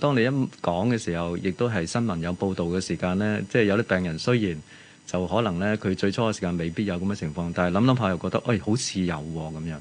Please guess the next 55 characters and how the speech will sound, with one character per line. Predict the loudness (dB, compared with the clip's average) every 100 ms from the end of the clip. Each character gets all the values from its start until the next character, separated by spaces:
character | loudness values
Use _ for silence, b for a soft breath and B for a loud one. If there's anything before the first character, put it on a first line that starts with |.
| -12 B B B
噉 | 2
我 | 6 6
哋 | 4
再 | 2
問 | 2 0
返 | 0 -2
嘅 |
時 | -2 -4
間 | -4 -2
呢， | -2
大 | -2 -2
概 | -4 -4 -2
有， | -2 -4 -4 -6
即 | -8 -6 -2
係 | 0
兩 | -2 -2 -4
成 | -4 -4 -4
至 | -4
三 | -2 -2 -2
成 | -4
嘅 | -4
人 | -4 -4
呢， | -4
都 | 0 2
有 | 2 2
呢 | 0
啲 | 0
噉 | 0 0
嘅， | 0 0 -2
呃， | -4 -2
味 | -4
覺、 | -4 -4
嗅 | -4 -4
覺 | -4 -4
失 | -4
去 | -4
嘅 | -6
情 | -6 -6
況， | -6 -6 -6
尤 | -4 -4 -4
其 | -4 -4
是 |
係 | -2 -4
嗅 | -4 -6
覺 | -4 -4
啦， | -6 -8
嚇。 | -12 -12 B B B B B 4
噉 |
所 | 6 6
以 | 6
我 | 4
哋， | 2 2 0 -2
呃， | -4 -2 -4 0
都 | 2 4 2
係， | 0 -2 -2